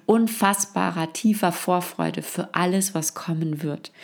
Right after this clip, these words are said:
Und das ist eine Energie, ich schwör's euch, Leute, wenn ich die halten kann, ich bitte, dass ich die halten kann, weil sie ist einfach nur so geil. Und ich bitte, wirklich, ich flehe euch an, taucht da ein,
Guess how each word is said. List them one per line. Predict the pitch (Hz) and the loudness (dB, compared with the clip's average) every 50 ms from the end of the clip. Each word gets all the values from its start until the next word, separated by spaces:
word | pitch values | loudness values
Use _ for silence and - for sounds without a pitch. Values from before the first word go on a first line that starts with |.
| - - - - - - _ - | -16 -16 -16 -16 -18 -14 _ -2
Und | 165 165 165 | -2 2 2
das | 185 190 202 | 2 2 2
ist | 202 196 | 2 2
eine | 190 185 175 175 - - | 2 2 2 2 0 0
Energie, | - 170 170 170 165 156 151 160 202 214 - | 0 2 4 4 4 2 2 2 2 2 4
ich | - 170 165 - | 2 2 0 2
schwör's | - 165 151 165 185 - | 2 2 4 4 4 2
euch, | 175 160 | 0 2
Leute, | 165 156 156 160 | 2 2 2 2
wenn | 151 160 160 | 2 2 2
ich | 160 - | 0 2
die | - 196 180 | 2 2 2
halten | 151 180 170 175 214 214 - - 151 | 4 4 2 2 2 0 -2 -4 -4
kann, | - - 160 147 135 | -4 -2 -2 -2 -2
ich | - - - _ _ _ _ _ _ _ - | -2 -6 -8 _ _ _ _ _ _ _ 2
bitte, | 247 262 254 - - 294 | 2 4 4 4 4 4
dass | - 226 262 | 4 6 4
ich | 440 415 - | 4 4 6
die | - 339 330 | 4 4 6
halten | - 320 311 320 311 - 262 | 6 2 2 0 0 -2 0
kann, | - 208 - 277 277 - - - - - - - | 0 2 2 0 -2 -4 -10 -12 -12 -10 -4 0
weil | - 220 | 2 4
sie | 220 226 | 4 4
ist | 247 233 | 2 2
einfach | - 240 254 254 254 269 269 | 2 0 0 0 0 -2 0
nur | 285 320 302 262 | 0 2 2 0
so | 226 220 214 262 277 277 269 | 0 0 2 4 4 4 2
geil. | 277 - 262 277 247 208 190 196 - - - _ _ - - - - - | 2 2 2 2 2 2 0 -2 -4 -8 -16 _ _ -20 -18 -18 -12 -4
Und | - 208 214 | 0 4 4
ich | 233 214 220 - | 4 4 2 2
bitte, | - 269 269 - - 226 - - - - _ _ _ _ _ _ _ _ _ _ _ _ _ _ _ | 2 2 2 2 2 0 0 0 -6 -12 _ _ _ _ _ _ _ _ _ _ _ _ _ _ _
wirklich, | - 190 226 214 - 220 196 226 | 0 2 2 2 2 0 2 2
ich | 202 202 - | 0 -2 -2
flehe | - - - 233 233 247 254 262 269 247 226 | -8 -4 2 4 4 6 6 6 4 4 4
euch | 214 214 208 - - | 2 2 0 0 0
an, | 214 208 185 165 - | 0 0 0 -2 -2
taucht | - - 208 214 220 - - - | -4 -2 0 2 0 0 -2 -4
da | - 196 202 | -2 0 0
ein, | - - 208 202 202 185 160 - | 2 2 0 0 0 0 -2 -4